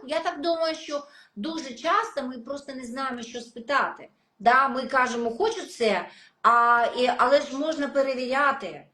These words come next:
Да, можна сказати: "Так, добренько, якщо я буду так робити, що буде?" Да, і нехай він підкаже, ну ж нормально. Я зараз, знаєш, що роблю?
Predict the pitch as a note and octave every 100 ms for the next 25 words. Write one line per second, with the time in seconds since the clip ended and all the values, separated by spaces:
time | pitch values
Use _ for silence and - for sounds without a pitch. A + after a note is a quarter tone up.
0 | _ - A3 A#3 A3+ A3+ - G3 A3+ A3
1 | A3+ D#4 D4+ B3 B3 A#3+ A#3 A#3+ A#3+ G#4+
2 | G4+ C4+ D4+ C#4 C4 B3 A3+ A3 G3 F#3
3 | F3 - G4 D#4+ A#3+ F3 D#3+ _ _ _
4 | _ _ G#3 - A3+ G#3+ G#3 B3+ G#4+ B4
5 | A#4 A4 - E4 C#4+ A3 F#3+ F#3 G3 A3
6 | A3+ B3+ B3+ A#3 F#3 F#3+ C4 D#4+ D4+ D4
7 | C4+ E4 A4+ D4 C4+ A3